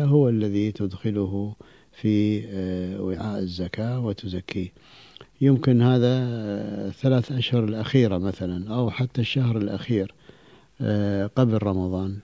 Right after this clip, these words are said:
مثلًا في شعبان أخذت، آه، مرتب، آه، أو أجرة، آه، هذا العقار،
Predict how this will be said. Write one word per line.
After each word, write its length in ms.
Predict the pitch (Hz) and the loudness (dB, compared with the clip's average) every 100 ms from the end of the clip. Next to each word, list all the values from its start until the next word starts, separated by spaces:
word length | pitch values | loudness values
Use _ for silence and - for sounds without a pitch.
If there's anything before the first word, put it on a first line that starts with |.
| _ _ _ _ 110 | _ _ _ _ -4
مثلًا 400 | 104 104 104 98 | -2 0 0 0
في 180 | 123 | 0
شعبان 580 | 107 110 90 98 95 95 | 2 0 0 0 0 -2
أخذت، 520 | 110 - 120 - - _ - - _ 131 | -4 -2 -2 -2 -16 _ -20 -20 _ -6
آه، 320 | 107 104 101 | -2 0 -2
مرتب، 580 | 110 104 117 113 - 131 - - - - - _ - | -2 -2 0 -2 -2 -4 -4 -18 -18 -18 -20 _ -8
آه، 300 | 117 104 113 | -4 -2 -2
أو 380 | 104 95 98 120 | -2 -2 -2 -2
أجرة، 300 | 113 107 95 - - | 0 0 -2 -4 -6
آه، 760 | 98 92 92 92 92 92 101 | -4 -2 -4 -6 -8 -6 -2
هذا 140 | 107 101 | 0 0
العقار، 640 | 92 101 - 110 117 120 | -2 -6 -2 -2 -2 -6